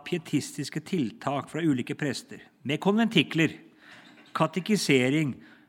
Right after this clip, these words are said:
og pietistisk farget forkynnelse. Og disse står i kontakt med hverandre,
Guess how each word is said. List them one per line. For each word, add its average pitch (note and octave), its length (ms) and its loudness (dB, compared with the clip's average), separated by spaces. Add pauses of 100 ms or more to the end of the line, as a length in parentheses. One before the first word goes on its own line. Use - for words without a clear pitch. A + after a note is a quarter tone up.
(120)
og C#3+ 140 -2
pietistisk E3+ 580 0
farget C3+ 320 -2
forkynnelse. A#2 600 -6 (720)
Og D#3 80 -4
disse F#3+ 240 2
står G3 240 2
i G#3+ 40 0 (160)
kontakt F3+ 360 -2
med D3 100 -4
hverandre, E3 400 0